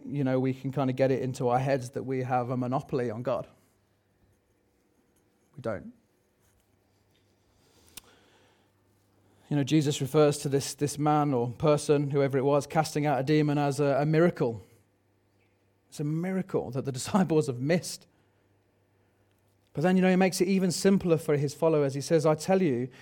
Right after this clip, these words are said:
anyone who even gives a cup of water in my name, because you belong to the Messiah, will certainly not lose their reward." Never mind miracles.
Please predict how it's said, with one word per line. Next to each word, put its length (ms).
anyone 320
who 60
even 320
gives 180
a 40
cup 220
of 120
water 340
in 60
my 200
name, 640
because 300
you 60
belong 360
to 80
the 80
Messiah, 400
will 120
certainly 380
not 180
lose 220
their 160
reward." 300
Never 140
mind 360
miracles. 840